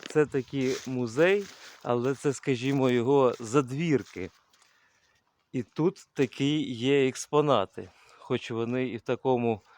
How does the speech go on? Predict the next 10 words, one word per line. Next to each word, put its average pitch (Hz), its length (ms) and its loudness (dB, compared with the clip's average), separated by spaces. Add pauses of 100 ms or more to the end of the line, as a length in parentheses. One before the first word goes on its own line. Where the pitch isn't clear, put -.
(340)
доволі 135 600 0
неприглядному 127 1000 -4
вигляді. 98 580 -4 (1080)
Мабуть, 127 520 -4 (440)
це 135 220 0
експонати, 139 680 -2
які 143 440 -2 (1160)
чекають 139 760 2 (280)
на 110 160 -4
реставрацію. 101 1120 -6